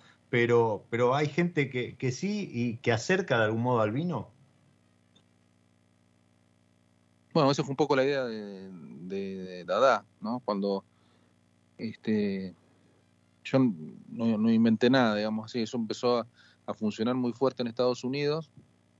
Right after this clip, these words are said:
Speaker 2: eh, que son vinos con dulces, digamos así, con, con
Speaker 1: Ujú.
Speaker 2: azúcar, con mosto, digamos, y con una extracción fuerte de madera,
Speaker 1: Ujú.
Speaker 2: eh, en un momento en el cual todo el mundo hablaba de que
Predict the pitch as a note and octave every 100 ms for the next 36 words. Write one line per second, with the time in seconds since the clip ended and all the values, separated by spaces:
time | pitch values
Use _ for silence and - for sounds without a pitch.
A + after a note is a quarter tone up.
0 | _ _ _ _ _ _ _ _ _ _
1 | _ A2 G2+ G2+ G2 F#2+ F#2+ - - G#2+
2 | A#2+ A2+ G#2+ G2+ F#2+ F2+ _ _ _ -
3 | D4 C#4 G#2+ G#2+ A2+ A2 - B2+ G2+ F#2
4 | A#2+ A2 D#3 B2+ B2 A#2+ - _ _ _
5 | _ - F#2+ A#2+ - G2+ G#2+ A2+ G#2 _
6 | - - G#2 G2 F#2+ F#2+ - G#2 A2+ B2
7 | A#2 G#2 G2 F2+ - G#2 B2 A2+ B2+ B2
8 | A#2+ A2 A2+ C3 B2+ C3+ _ _ _ _
9 | _ G2+ G2 G#2 G#2+ - G#2+ G#2 G2 F#2+
10 | F#2+ F#2+ F2+ - A2 C3 C3 D3 D3 C3
11 | A2+ G#2 B2+ B2 A2 B2 A#2+ B2+ B2 A#2
12 | A#2 B2 B2 G#2+ F#2+ F#2 F#2